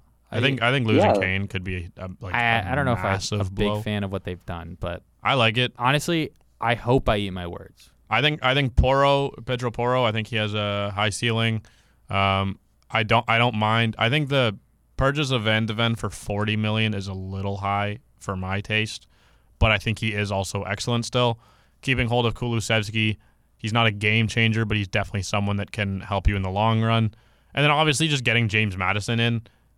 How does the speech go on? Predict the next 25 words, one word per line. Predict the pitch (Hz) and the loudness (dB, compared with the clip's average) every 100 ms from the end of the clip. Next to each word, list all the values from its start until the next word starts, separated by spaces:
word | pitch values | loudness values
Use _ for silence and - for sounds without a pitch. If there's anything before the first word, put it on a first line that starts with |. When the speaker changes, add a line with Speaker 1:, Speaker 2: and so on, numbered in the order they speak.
| - | -4
Speaker 1:
um, | 104 101 95 92 95 - _ _ _ _ _ _ _ | 0 2 2 -2 -6 -16 _ _ _ _ _ _ _
I | 113 | -4
st-, | 113 - | -2 -4
like, | 123 110 | -2 0
who | - 135 | 2 2
really | 110 117 113 | 4 4 2
knows? | 101 98 120 147 139 - _ _ _ _ _ - | 2 4 4 2 -2 -8 _ _ _ _ _ 0
But | 117 107 | 2 2
if, | 104 - - - _ _ | -2 -4 -14 -20 _ _
if | 113 - | -2 0
he | 123 113 | -4 -4
can | - 117 117 | -2 0 0
live | 113 107 | 0 0
up | 104 104 | 0 0
to | - | -2
what | 104 101 | -2 -2
everyone | 98 104 101 | -2 0 0
has | 98 92 | 0 -2
said | 98 90 | -4 -4
he | 101 98 95 | -4 -4 -6
could | - 107 98 | -6 -4 -4
be | 90 95 98 | -4 -4 -4
at | 92 92 | -4 -6
a | - _ - - | -6 _ -20 -10
higher | - 95 92 92 | -2 -2 -2 -6